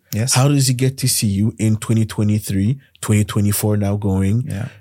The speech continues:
Speaker 2: What is the funnel bringing you to me, right?
Speaker 1: Yeah.
Speaker 2: And if I can identify this funnel as where is my customer and how can he come to me? As you said, I make money.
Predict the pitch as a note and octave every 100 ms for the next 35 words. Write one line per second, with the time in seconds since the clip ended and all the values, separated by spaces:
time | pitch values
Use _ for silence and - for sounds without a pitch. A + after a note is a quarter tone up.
0 | _ G2+ A#2+ D3+ C#3+ C3+ A#2 - D3 D3
1 | A2 G2+ G2 B2+ D#3+ D3 A2 G#2 F#2+ G2
2 | G2 _ - A#2 G#2 G#2 G#2+ _ _ _
3 | _ _ _ _ _ _ C#3 G#3+ G#2 -
4 | _ _ F#2 F#2 F#2 - - F#2 E2+ -
5 | C3 C#3+ E3+ F3 D#3+ D#3 B2 A#2 D#3+ D#3+
6 | C#3 G2 G2 - - C#3 G#2+ F2+ G2 F#2+
7 | F#2+ A2+ G#2+ G2 - A#2+ - G2+ G2 G2
8 | G#2 - A2 A2+ A2+ G#2 - G2+ G#2 A#2+
9 | - _ _ _ _ _ - B2+ D#3+ C#3
10 | E3+ C#3+ C3 C3+ C3+ - A#2+ E3 F3+ -
11 | G#2